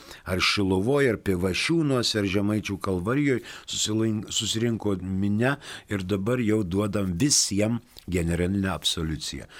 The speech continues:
Jokio mirties pavojaus nėra. Grįžę namo gali savo parapijose žmonės atlikti išpažintį. Reiškia, generalinė absoliucija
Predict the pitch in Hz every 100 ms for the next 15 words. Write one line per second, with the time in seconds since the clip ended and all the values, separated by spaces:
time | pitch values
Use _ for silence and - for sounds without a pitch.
0 | - - _ 139 135 - 95 92 85 98
1 | 87 - 90 85 80 73 - 82 85 110
2 | 175 175 - - - 95 95 95 90 90
3 | 107 131 92 82 82 - 82 76 85 92
4 | 107 - 104 - 87 76 82 85 76 76
5 | 71 78 - 73 - 76 65 69 65 67
6 | - - - 101 - 82 90 87 82 82
7 | 92 156 165 147 127 - 113 117 - 104
8 | 104